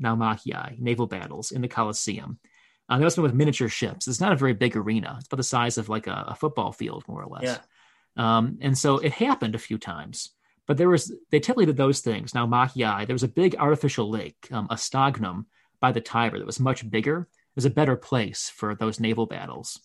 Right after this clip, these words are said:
Speaker 1: So after those first few years, when they staged these battles in the Colosseum, they made a much more elaborate hypogeum, you know, much more of these passageways beneath the arena. And at that point, it was too difficult,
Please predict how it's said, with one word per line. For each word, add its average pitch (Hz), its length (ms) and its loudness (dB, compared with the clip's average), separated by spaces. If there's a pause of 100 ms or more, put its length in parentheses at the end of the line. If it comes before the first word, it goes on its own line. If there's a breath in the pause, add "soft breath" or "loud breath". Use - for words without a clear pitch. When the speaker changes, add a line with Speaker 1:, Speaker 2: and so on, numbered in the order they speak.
(500)
Speaker 1:
So 156 120 4
after 196 140 6
those 185 160 4
first 240 240 2
few 170 160 4
years, 143 420 0
when 117 60 -4
they 113 180 2
staged 135 340 2
these 113 100 -2
battles 120 200 0
in 110 60 -6
the 113 40 -4
Colosseum, 110 760 -2 (400 soft breath)
they 143 80 4
made 151 120 8
a 147 60 6
much 196 200 4
more 160 180 6
elaborate 131 640 0
hypogeum, 113 680 -6
you 113 80 -6
know, 113 60 0
much 143 180 0
more 139 140 4
of 127 60 2
these 127 140 -2
passageways 120 580 -4
beneath 117 440 0
the 110 140 0
arena. 110 420 -4 (480 soft breath)
And 143 60 2
at 135 80 0
that 220 180 4
point, 147 180 2
it 135 40 2
was 131 160 0
too - 240 2
difficult, - 640 -2